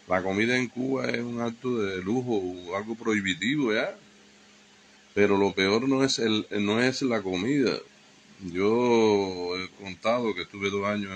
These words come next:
en África, estuve dos años en África en una guerra, y lo, la, la comida, sé lo que es pasar hambre. Es triste, es doloso,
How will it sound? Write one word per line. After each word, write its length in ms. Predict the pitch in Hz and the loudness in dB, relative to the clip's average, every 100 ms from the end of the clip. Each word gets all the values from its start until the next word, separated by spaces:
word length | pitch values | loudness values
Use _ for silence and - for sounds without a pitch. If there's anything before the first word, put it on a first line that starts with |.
| 90 | -10
en 80 | 95 | -10
África, 400 | 113 - 110 - - - - | -12 -12 -12 -12 -12 -16 -20
estuve 260 | - 92 98 | -16 -4 0
dos 160 | 101 107 | 2 2
años 200 | 107 104 | 0 -2
en 80 | |
África 300 | 107 107 110 | -6 -8 -4
en 80 | 104 | -2
una 120 | 98 | 0
guerra, 340 | 95 120 110 90 - - - - - - - - | 0 -2 -6 -12 -14 -20 -20 -20 -20 -20 -20 -2
y 180 | 95 95 | 2 4
lo, 680 | 92 90 87 85 85 76 92 | 4 4 4 2 0 0 0
la, 160 | 90 - | 0 -2
la 120 | 92 90 | -4 -4
comida, 380 | 90 90 82 92 90 | -4 -4 -4 -6 -12
sé 200 | - 101 | -4 0
lo 140 | 107 104 | 0 2
que 220 | 113 110 | 4 2
es 80 | 104 | 0
pasar 320 | 101 - 98 | -4 -2 0
hambre. 360 | 110 110 90 - - - - - - - - - 78 | 0 0 -4 -6 -14 -20 -20 -20 -20 -20 -20 -18 -8
Es 400 | 87 85 82 - | -4 -4 -4 -6
triste, 760 | 101 113 117 120 107 104 82 | 0 0 0 0 2 2 2
es 60 | 90 | 0
doloso, 600 | 95 95 113 - 120 139 | 0 0 0 0 -4 -4